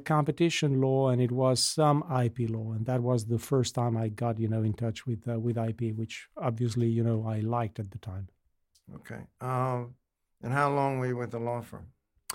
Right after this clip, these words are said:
Speaker 1: I stayed there about a year,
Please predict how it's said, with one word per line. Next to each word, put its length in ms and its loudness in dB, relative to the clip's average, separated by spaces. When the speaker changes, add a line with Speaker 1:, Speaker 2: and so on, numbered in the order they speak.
Speaker 1:
I 340 6
stayed 580 0
there 220 8
about 420 4
a 80 4
year, 640 4